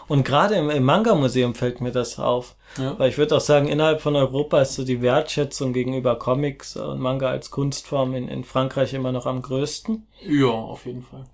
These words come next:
Speaker 1: Und da ist halt im Manga-Museum alles voll.
Speaker 2: Ah.
Speaker 1: Äh, zum Manga-Museum, warst du da
Speaker 2: Nee.
Speaker 1: schon mal? Also, das ist ein altes Schulgebäude, <laughs> hat
Speaker 2: Mhm.
Speaker 1: sich herausgestellt.
Speaker 2: Das ist doch
Speaker 1: Also mit
Speaker 2: super.
Speaker 1: so einem, ähm, Innenhof.
Speaker 2: Ja.
Speaker 1: Und da, der ist ja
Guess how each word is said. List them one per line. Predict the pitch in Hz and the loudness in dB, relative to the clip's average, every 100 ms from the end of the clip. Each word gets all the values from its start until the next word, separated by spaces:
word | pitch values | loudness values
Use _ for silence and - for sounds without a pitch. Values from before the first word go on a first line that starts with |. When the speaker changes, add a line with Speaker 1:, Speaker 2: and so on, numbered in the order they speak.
| _ | _
Speaker 1:
Und | 220 147 135 - | 0 2 0 0
da | 143 | 2
ist | 127 | 2
halt | 123 123 | 2 0
im | 131 | 0
Manga-Museum | 120 127 131 127 120 123 123 | 0 0 0 -2 -4 -4 -4
alles | 127 127 131 | -4 -6 -8
voll. | - 143 - - - - | -6 -6 -6 -10 -18 -10
Speaker 2:
Ah. | 135 131 147 | -4 2 4
Speaker 1:
Äh, | 139 | 4
zum | - 143 | 4 4
Manga-Museum, | 160 233 214 147 123 127 123 | 4 6 4 4 2 2 2
warst | 147 180 - | 2 0 -4
du | |
da | 143 135 135 - | -6 -6 -8 -2
Speaker 2:
Nee. | 135 | -2
Speaker 1:
schon | 127 131 | 0 -4
mal? | 135 143 - _ _ _ _ _ _ - | -6 -8 -12 _ _ _ _ _ _ -10
Also, | - 135 123 127 123 - - - | -2 0 2 0 0 -6 -16 -4
das | 139 - | -2 -2
ist | 151 | 0
ein | - | 0
altes | 147 175 165 | 4 2 2
Schulgebäude, | - 190 254 180 123 123 95 127 127 | 0 4 4 4 2 2 0 0 2
<laughs> | |
hat | 120 139 | 2 2
Speaker 2:
Mhm. | |
Speaker 1:
sich | 131 123 | 0 2
herausgestellt. | 131 117 135 135 131 131 - 127 123 | 2 2 4 4 2 -4 -4 -2 -2
Speaker 2:
Das | |
ist | 123 | 0
doch | - | 0
Speaker 1:
Also | 123 | 0
mit | 131 - | 0 0
Speaker 2:
super. | |
Speaker 1:
so | 135 | 0
einem, | 131 127 - - - - - - | 0 -2 -8 -20 -20 -20 -20 -8
ähm, | - 127 120 120 117 120 135 - _ _ _ _ _ - | -2 2 2 0 -4 -10 -12 -16 _ _ _ _ _ -4
Innenhof. | 147 170 202 175 214 233 233 | 2 6 6 6 4 4 0
Speaker 2:
Ja. | 160 | -4
Speaker 1:
Und | 156 139 | -2 2
da, | 127 127 | 4 2
der | - 135 | 0 -4
ist | 131 | -4
ja | 143 | -6